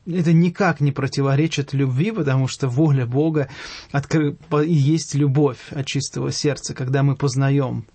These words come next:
истину божественную, то, в общем-то, любовь, она становится тем, что облекает нас. Как Павел говорит: «Облекитесь в любовь, которая есть совокупность всего совершенства».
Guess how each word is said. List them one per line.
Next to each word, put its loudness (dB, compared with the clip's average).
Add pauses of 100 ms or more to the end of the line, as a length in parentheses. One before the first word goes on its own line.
(240)
истину 0 (360)
божественную, 0 (400)
то, 2
в 4
общем-то, 0
любовь, 2
она 2
становится 0 (520)
тем, 2
что -2
облекает -2
нас. -8
Как -10
Павел 0
говорит: 0
«Облекитесь -2
в -6
любовь, 2
которая 0
есть 0
совокупность -2
всего -2
совершенства». -4